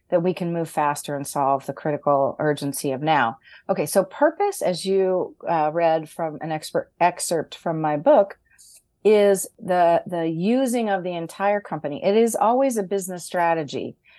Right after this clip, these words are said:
that leverages the entire breadth of the company's resources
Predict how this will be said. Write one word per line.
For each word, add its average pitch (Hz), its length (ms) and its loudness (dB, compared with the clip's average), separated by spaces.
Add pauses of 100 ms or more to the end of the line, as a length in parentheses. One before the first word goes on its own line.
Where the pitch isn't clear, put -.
(100)
that - 120 4
leverages 190 680 4
the 165 100 -2
entire 196 560 -2
breadth 185 340 -2
of 165 120 -6
the 160 80 -8
company's 160 640 -6
resources 156 720 -2